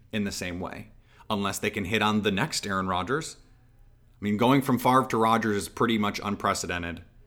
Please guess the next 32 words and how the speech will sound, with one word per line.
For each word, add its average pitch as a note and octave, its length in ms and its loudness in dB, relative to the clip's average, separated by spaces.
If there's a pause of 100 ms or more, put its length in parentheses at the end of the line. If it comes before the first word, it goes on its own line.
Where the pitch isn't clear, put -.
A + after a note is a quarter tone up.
(280)
Even A2+ 260 4
if G#2+ 160 0
you, A2+ 200 0
you A2 140 0
know, F2+ 100 0
Montana G#2+ 540 0
to G#2+ 60 0
Young G2+ 340 0
is, F#2+ 460 -8
is G2+ 200 -2
one G2 200 -2
example. F#2 640 -4 (180)
The G#2 80 -8
Colts C#3+ 320 4
went A#2 160 2
from G#2 400 0
Manning A2+ 360 0
to G#2 100 -4
Luck, B2 320 2
but G#2+ 100 0
only A#2+ 240 4
because G#2 640 -2 (360)
Manning A2 300 0
got F#2+ 140 0
hurt A#2+ 320 0
and G#2+ 120 -4
they G#2+ 60 -2
got G2+ 160 0
the A2 60 -4
number G2+ 280 -2
one F2+ 200 -6
pick. G#2 460 -2